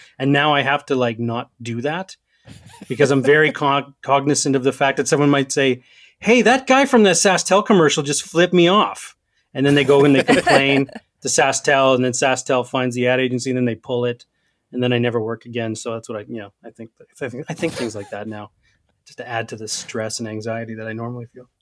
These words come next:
Speaker 2: That's fun. Now you know what it's like to be, uh, in the public eye.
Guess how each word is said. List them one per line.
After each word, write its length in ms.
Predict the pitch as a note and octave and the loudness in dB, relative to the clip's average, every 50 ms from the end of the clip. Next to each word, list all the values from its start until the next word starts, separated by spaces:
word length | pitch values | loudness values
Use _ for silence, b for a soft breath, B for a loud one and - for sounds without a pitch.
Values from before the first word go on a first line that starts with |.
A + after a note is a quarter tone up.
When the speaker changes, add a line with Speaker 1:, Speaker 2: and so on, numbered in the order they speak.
| _ _ _ | _ _ _
Speaker 2:
That's 260 | - A#2+ C3+ - - | -16 -16 -16 -16 -16
fun. 300 | - - F2+ F2 F#2+ G#2 | -14 -12 -10 -10 -8 -6
Now 100 | A2+ A#2 | -4 -4
you 100 | A#2+ B2 | -4 -2
know 120 | B2+ B2 A#2 | -2 -2 -2
what 100 | A2 G#2 | -2 -2
it's 120 | - - | -4 -4
like 180 | B2+ A#2+ A2 - | -4 -4 -4 -6
to 80 | - F2+ | -10 -12
be, 240 | F#2+ F2+ F2+ E2+ - _ _ _ _ _ _ _ _ - - | -12 -10 -10 -10 -12 _ _ _ _ _ _ _ _ -14 -10
uh, 300 | A2+ G#2+ G#2 G2 - G#2+ - G#2+ - | -6 -6 -6 -6 -8 -10 -14 -10 -6
in 180 | - C#3 C3 A#2+ | -2 -2 0 0
the 80 | A2 | -2
public 360 | - - B2+ C3 A2 G2+ - - | -2 -2 -2 -2 -2 -2 -2 0
eye. 560 | B2 B2+ B2 A#2 G#2 G#2 G2 F#2 G2+ G#2 G2+ | 0 2 2 2 2 0 -2 -2 -4 -6 -10